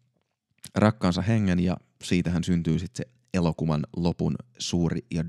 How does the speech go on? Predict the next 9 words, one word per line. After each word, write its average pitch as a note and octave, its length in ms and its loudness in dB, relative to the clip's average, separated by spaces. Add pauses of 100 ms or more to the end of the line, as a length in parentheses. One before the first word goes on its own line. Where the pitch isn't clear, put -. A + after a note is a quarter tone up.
dramaattinen D#2+ 760 0
jännite. E2 520 0 (1600)
No, C#3 160 6 (120)
tää A#2+ 100 8
sisäisen E3+ 420 6
ja B2+ 120 6
ulkoisen A2 380 4
motivaation E2 720 2 (140)
elementti E2 680 0